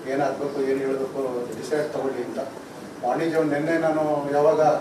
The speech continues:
ಈ ಟಿ ವಿಲೆಲ್ಲ ಮಾಧ್ಯಮದಲ್ಲೆಲ್ಲ ಬಂತು, ನಾನು ಎಲ್ರಿಗೂ ಈ ವಿಷಯನ ಹೇಳಬೇಕು ಅಂತೇಳಿ ನನ್ನ ಸ-, ಮಾಧ್ಯಮಿಕರು ಯಾರಾದ್ರು ಬಂದಿದ್ರು ಎಲ್ರಿಗೂ ಕೂಡ ನಡೆದಂಥ ವಿಷಯ ಪ್ರತಿಯೊಂದು ಕೂಡ ನಿನ್ನೆ ಕ್ಲಿಯರ್ ಆಗಿ ಹೇಳಿದ್ದೀನಿ.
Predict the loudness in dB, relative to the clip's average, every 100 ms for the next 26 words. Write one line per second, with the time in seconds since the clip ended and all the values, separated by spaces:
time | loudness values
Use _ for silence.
0 | -2 -12 -14 -12 -12 -8 2 4 6 4
1 | 4 2 2 0 2 0 2 0 0 -2
2 | -2 -2 -2 -6 -8 -14 -16 -14 -8 -6
3 | -2 2 2 0 -2 -4 -2 0 0 2
4 | 0 0 -4 -6 -2 0 -2 -4 -12 -18
5 | -18 -18 -10 -8 -6 -6 -4 -4 -6 -8
6 | -6 -4 -4 -6 -6 -6 -4 -2 -2 -4
7 | -6 -6 -6 -4 -4 -4 -2 0 -2 -4
8 | -14 -16 -14 -4 -2 2 2 2 -2 -2
9 | -4 -4 -6 -4 -2 0 0 -2 -2 -2
10 | -2 -6 -6 -2 0 0 -2 -4 -6 -6
11 | -10